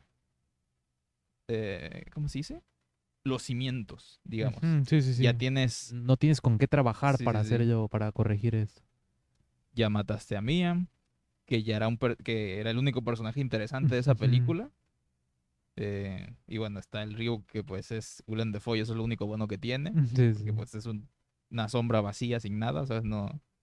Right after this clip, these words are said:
Speaker 1: igual no.
Speaker 2: Estuvo eso porque íbamos a decir que la película, el Ryu era el mismo, era el mismo actor, de doblaje en latino, pues.
Speaker 1: Sí, sí, sí.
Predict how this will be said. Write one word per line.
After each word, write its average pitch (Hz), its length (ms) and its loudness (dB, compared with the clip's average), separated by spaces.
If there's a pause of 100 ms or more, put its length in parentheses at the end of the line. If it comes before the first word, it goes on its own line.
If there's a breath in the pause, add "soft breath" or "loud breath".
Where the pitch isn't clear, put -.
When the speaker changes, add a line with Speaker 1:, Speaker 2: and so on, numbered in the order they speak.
Speaker 1:
igual 104 340 -2
no. 104 220 -2 (220)
Speaker 2:
Estuvo 127 640 6
eso 131 240 6
porque 110 220 2
íbamos 120 160 4
a - 20 6
decir 117 140 4
que 123 140 2
la 107 100 4
película, 131 680 2 (300)
el 120 280 0
Ryu 110 280 4 (220)
era 113 160 0
el 107 120 2
mismo, 113 340 2
era 139 100 0
el 107 60 0
mismo 110 180 0
actor, 117 420 -2 (400)
de 113 80 0
doblaje 101 380 2
en 110 200 -4
latino, 117 340 -2
pues. - 420 -6
Speaker 1:
Sí, 135 240 4
sí, 117 80 -4
sí. 127 60 -10